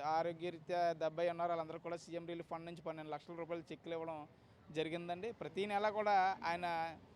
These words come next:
వచ్చిన ప్రతి వాళ్ళకి కూడా సీఎం రిలీఫ్ ఫండ్ చెక్కులు పెడతానే ఉన్నారు, అవి వస్తూనే ఉన్నాయి.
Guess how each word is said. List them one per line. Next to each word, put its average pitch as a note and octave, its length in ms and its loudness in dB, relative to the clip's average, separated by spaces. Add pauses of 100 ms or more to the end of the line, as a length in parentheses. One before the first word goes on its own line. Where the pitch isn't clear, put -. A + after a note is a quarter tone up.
(200)
వచ్చిన E3+ 220 0
ప్రతి G3+ 200 0
వాళ్ళకి G3+ 240 2
కూడా G#3 140 2
సీఎం G3 280 0
రిలీఫ్ G3 240 -2
ఫండ్ G3 280 -2
చెక్కులు F#3+ 200 -4
పెడతానే F3+ 360 0
ఉన్నారు, F#3 340 0 (360)
అవి E3 120 4
వస్తూనే F3+ 360 2
ఉన్నాయి. F3+ 360 -2